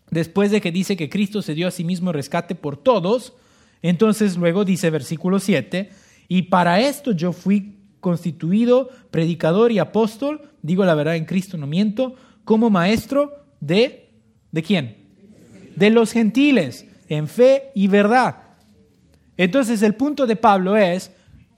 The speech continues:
Cristo murió por todos sin distinción. Cristo murió por los judíos, Cristo murió por los gentiles,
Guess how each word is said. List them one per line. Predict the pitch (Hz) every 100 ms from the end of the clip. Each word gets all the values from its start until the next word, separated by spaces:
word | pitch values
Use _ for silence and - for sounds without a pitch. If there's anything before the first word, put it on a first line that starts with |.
| -
Cristo | 240 240 247
murió | 208 208 240 240
por | 208
todos | - 254 233 208
sin | - 214 233 233 214
distinción. | 156 175 - 196 180 165 202 214 180 120 - _ _ _ _ _ - 151
Cristo | - 233 226 233
murió | 202 220 220 220
por | 156
los | 143 135
judíos, | 156 160 262 262 247
Cristo | 202 208 233
murió | 196 180 180
por | 180
los | 151 147
gentiles, | 139 135 220 247 247 240